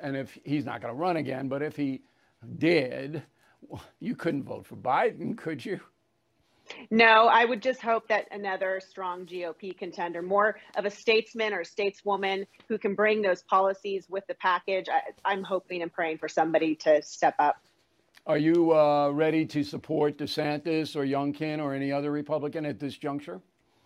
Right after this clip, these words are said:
Speaker 2: Oh, a hundred percent.
Speaker 1: Yeah?
Speaker 2: Yeah, even if it
Speaker 1: Who?
Speaker 2: was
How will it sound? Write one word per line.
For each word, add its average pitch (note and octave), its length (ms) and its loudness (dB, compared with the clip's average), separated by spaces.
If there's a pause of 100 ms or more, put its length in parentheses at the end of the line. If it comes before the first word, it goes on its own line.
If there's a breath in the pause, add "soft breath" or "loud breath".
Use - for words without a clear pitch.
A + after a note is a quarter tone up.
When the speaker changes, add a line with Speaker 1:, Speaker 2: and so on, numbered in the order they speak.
(580)
Speaker 2:
Oh, A#3+ 200 8
a G3 120 -6
hundred A#3+ 160 -4
percent. A3 340 -4 (1500)
Speaker 1:
Yeah? F#3+ 260 4
Speaker 2:
Yeah, E3+ 100 -4
even C#4 200 -6
if D4+ 100 -6
it - 60 2
Speaker 1:
Who? - 60 2
Speaker 2:
was A#3+ 140 -6